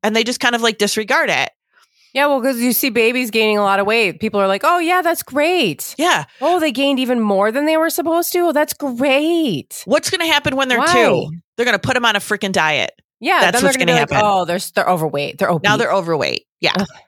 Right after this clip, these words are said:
Speaker 1: Now they're overweight. Well, maybe we should have thought about it 'cause overfeeding, and this has been researched and evidence-based science, that when those babies are overfed as infants, they're more likely to be overweight going into their life.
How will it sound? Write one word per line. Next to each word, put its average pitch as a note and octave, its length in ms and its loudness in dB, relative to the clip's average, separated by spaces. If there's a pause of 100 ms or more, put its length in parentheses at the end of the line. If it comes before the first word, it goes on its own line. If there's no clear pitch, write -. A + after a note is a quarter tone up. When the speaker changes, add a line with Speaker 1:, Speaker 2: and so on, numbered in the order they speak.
(160)
Speaker 1:
Now G3 160 2
they're C4+ 120 0
overweight. F3+ 540 -2 (300)
Well, B3 100 0
maybe C#4+ 260 0
we D#4 160 0
should C#4 200 0
have B3 100 -6
thought A#3 180 0
about G#3+ 140 0
it F#3 60 -8
'cause F#3+ 200 -10
overfeeding, C4 720 0 (460)
and G#3+ 160 0
this C4+ 140 -2
has D#4+ 260 0
been G#3+ 180 -2
researched E3 720 0 (240)
and G3+ 200 -2
evidence-based E3+ 680 -2
science, D3 480 -2 (200)
that E3 120 0
when G3 120 0
those F3+ 140 0
babies F#3+ 300 -2
are G#3 120 0
overfed F3 420 0
as E3 180 -2
infants, - 760 -2 (320)
they're E3+ 200 0
more E3+ 240 -2
likely E3+ 320 0
to E3 80 0
be D#3+ 120 0
overweight C#3+ 800 0 (640)
going D#3 340 -2
into C3+ 360 2
their C3 140 0
life. - 460 -4